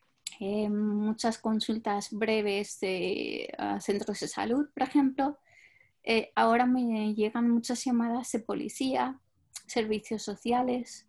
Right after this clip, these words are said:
Bueno, antes también hacía servicios sociales, pero e-, era distinto. Em, de hecho, o-, o-, eh, ahora en cuanto acabe de responder a eso, os contaré otra, un-, otra anécdota para que os hagáis una idea de, de a qué me refiero con, con servicios sociales,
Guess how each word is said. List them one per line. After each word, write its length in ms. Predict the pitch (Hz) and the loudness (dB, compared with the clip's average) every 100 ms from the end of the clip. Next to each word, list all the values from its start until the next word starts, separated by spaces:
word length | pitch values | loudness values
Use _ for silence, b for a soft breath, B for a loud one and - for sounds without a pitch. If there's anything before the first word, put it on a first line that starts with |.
| _ _ - | _ _ -2
Bueno, 160 | 262 - | 0 6
antes 360 | 233 233 269 | 8 8 6
también 240 | - 240 233 | 6 6 4
hacía 240 | 226 233 | 4 2
servicios 400 | 226 220 214 214 | 2 -2 0 -2
sociales, 420 | - - 220 247 - | -2 0 2 2 2
pero 220 | 220 214 | 0 0
e-, 120 | - | 0
era 200 | 220 226 | 2 4
distinto. 640 | 220 202 - 214 202 - - _ b b b b b _ | 4 0 -2 -4 -4 -8 -14 _ b b b b b _
Em, 720 | 233 220 214 208 214 208 208 | 2 4 4 2 2 0 2
de 100 | 214 | 2
hecho, 340 | 214 - 226 220 | 2 2 0 0
o-, 140 | 208 - _ | -6 -6 _
o-, 140 | - - _ _ _ _ _ | -10 -10 _ _ _ _ _
eh, 320 | 214 208 202 202 214 | 2 4 6 4 6
ahora 160 | 214 | 4
en 80 | 220 | 6
cuanto 280 | 220 220 220 | 4 4 2
acabe 300 | 214 220 214 | 2 2 4
de 120 | 208 | 2
responder 420 | 226 - 220 214 | 0 0 0 4
a 120 | 220 208 | 4 4
eso, 200 | - 226 | 2 -2
os 100 | - | 0
contaré 360 | 226 220 202 202 | 2 4 4 2
otra, 480 | 208 208 202 202 208 | 4 6 6 4 0
un-, 220 | 208 - | -2 2
otra 260 | 208 202 208 | 0 4 4
anécdota 460 | 202 202 214 220 | 4 2 2 2
para 160 | 220 208 | 2 0
que 80 | 202 | 0
os 100 | - | 0
hagáis 260 | 202 208 226 | 2 2 2
una 180 | 208 202 | 0 2
idea 240 | 208 208 | 4 4
de, 380 | 214 202 202 196 | 4 2 0 2
de 80 | 208 | 2
a 60 | |
qué 100 | 202 | 4
me 120 | 220 202 | 2 2
refiero 320 | 196 208 208 | 2 2 2
con, 320 | 202 202 196 | 0 0 -2
con 180 | 196 202 | -2 -4
servicios 480 | - 208 214 - 202 | -2 -4 -4 -6 -6
sociales, 720 | 214 - 214 202 202 - | -8 -4 -2 0 -2 -6